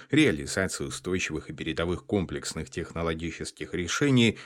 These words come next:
ориентированных на аграриев. Благодаря своим беспрецедентным инвестициям в исследования и разработки в сфере сельского хозяйства, Байер взял на себя четкое, актуальное и твердое обязательство,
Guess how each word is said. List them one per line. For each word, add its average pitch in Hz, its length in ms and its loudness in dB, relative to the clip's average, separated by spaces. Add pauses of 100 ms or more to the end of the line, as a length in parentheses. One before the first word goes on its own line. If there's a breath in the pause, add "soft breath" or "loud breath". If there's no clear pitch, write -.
ориентированных 92 960 2
на 82 180 0
аграриев. 90 640 0
Благодаря 90 600 2
своим 80 380 -2
беспрецедентным 78 880 -6
инвестициям 73 720 -4
в 71 100 -6
исследования 82 680 0
и - 20 -4
разработки 82 600 -4 (100)
в 76 80 -10
сфере 78 400 -4
сельского 73 600 -4
хозяйства, 98 920 0
Байер 127 420 6
взял 113 280 4
на 110 140 4
себя 95 280 2
четкое, 98 500 2
актуальное 90 480 2
и 82 40 0
твердое 92 440 0
обязательство, 85 920 0